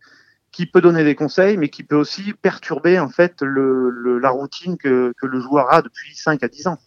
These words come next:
en tant qu'amateur. Donc je vais faire, euh, je vais faire encore un ou deux tournois, euh, avec elle,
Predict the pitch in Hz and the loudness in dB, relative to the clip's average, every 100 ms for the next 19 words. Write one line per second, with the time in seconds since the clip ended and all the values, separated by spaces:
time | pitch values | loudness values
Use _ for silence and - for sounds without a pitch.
0 | - 127 131 123 127 135 147 _ _ _ | -12 -8 -6 -2 -2 -2 -4 _ _ _
1 | _ _ _ _ _ 135 139 139 131 156 | _ _ _ _ _ -2 0 2 4 4
2 | - 190 185 175 165 _ - - - _ | 6 4 4 0 -2 _ -20 -20 -20 _
3 | - 143 175 170 190 180 185 196 196 185 | -6 -2 0 0 0 2 2 4 4 2
4 | 185 185 185 156 151 139 139 - 165 214 | 2 2 0 -2 -4 -4 -4 -2 -2 -2